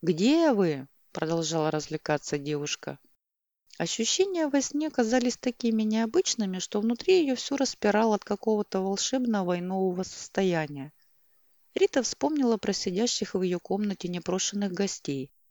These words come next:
и ей теперь захотелось, чтобы ее не будили как можно дольше. Уж слишком необычно выглядел сегодняшний сон. «Надеюсь, мой крик туда не доносится, и они меня не растолкают.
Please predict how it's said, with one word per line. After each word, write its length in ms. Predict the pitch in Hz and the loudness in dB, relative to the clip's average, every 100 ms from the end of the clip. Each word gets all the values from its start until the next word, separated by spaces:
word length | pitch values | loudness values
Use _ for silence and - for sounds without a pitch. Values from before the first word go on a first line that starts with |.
| _ _ | _ _
и 60 | 170 | 0
ей 160 | 196 | 0
теперь 320 | 196 175 185 | 0 -4 -4
захотелось, 580 | 180 180 - 185 254 262 | 0 0 -2 -4 -2 -2
чтобы 340 | - 175 160 175 | -2 -2 0 0
ее 200 | 170 170 | 0 -2
не 140 | 170 | -6
будили 440 | 160 170 156 208 | -6 -6 -2 0
как 260 | 214 156 - | 0 0 -4
можно 340 | 165 165 165 | -6 -6 -6
дольше. 540 | 160 156 143 139 - 147 _ _ _ _ | -4 -4 -2 -4 -6 -8 _ _ _ _
Уж 180 | - 226 | 0 0
слишком 500 | - 269 254 - 196 | 0 0 0 0 -2
необычно 680 | 190 190 185 220 - - 175 | 0 -2 0 0 0 -4 -2
выглядел 400 | 170 220 208 202 | 0 0 0 0
сегодняшний 720 | - 170 160 170 170 - 170 | -2 -4 -2 -4 -4 -4 -4
сон. 460 | 160 - 147 139 139 _ _ _ _ _ _ _ _ | -6 -4 -4 -6 -12 _ _ _ _ _ _ _ _
«Надеюсь, 480 | 180 185 214 311 302 | -4 0 4 4 4
мой 180 | 226 196 | 0 0
крик 260 | - 233 - | 0 -4 -2
туда 260 | 190 170 | -4 -2
не 120 | 190 | -4
доносится, 720 | 214 214 196 160 - 143 - - | -2 -2 -2 -4 -8 -10 -10 -6
и 120 | 170 | 0
они 300 | 165 165 196 | 2 2 0
меня 240 | 202 175 | 0 -2
не 120 | 170 170 | -4 -4
растолкают. 920 | 160 - 156 151 - 127 131 - | -6 -4 -6 -6 -6 -4 -6 -12